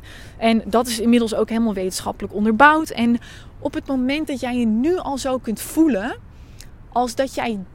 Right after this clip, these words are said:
denkt dat je je gaat voelen als je eenmaal je doelen hebt bereikt, dan bereik je ze veel sneller. Dus ik heb me vooral gefocust op inderdaad dat stukje dankbaarheid. En doen alsof ik al dat bedrijf heb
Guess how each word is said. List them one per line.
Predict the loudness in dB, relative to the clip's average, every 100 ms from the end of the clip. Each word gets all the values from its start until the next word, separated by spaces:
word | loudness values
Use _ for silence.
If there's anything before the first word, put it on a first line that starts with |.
| -2
denkt | 2 2 0 -4 -2
dat | -2 -2
je | -4
je |
gaat | -4 -6 -10
voelen | 0 4 4 2 0
als | 0 2 2
je | 0
eenmaal | 0 0
je | -2
doelen | 0 0 2
hebt | 0
bereikt, | 0 0 0 -2 -6 -14 -16 -18 -2
dan | 0 4
bereik | 4 2 0
je | -2
ze | -4 -4
veel | -4 0 0
sneller. | 0 2 4 4 2 -6 -14 -20 -18 -18 -18 -2
Dus | 0 0 -2 -2
ik | 0
heb | 0 -2
me | -4
vooral | -2 0 2
gefocust | 0 -2 4 6 6 2 -2 0 -2 -4 -8 -2
op | 0 0
inderdaad | -4 -4 -6 -6
dat | -6
stukje | -6 -4 -4 -4
dankbaarheid. | -4 -4 -6 -10 -8 -8 -8 -8
En | -2 0 0 -6 -16 -10
doen | 2 4 4
alsof | 2 2 6 6 6 2 -4 -4 -6 -8 -10 -8 0
ik | 0
al | 2 2 2
dat | 0
bedrijf | -2 -2 0 0 -2
heb | -6 -6 -4 -6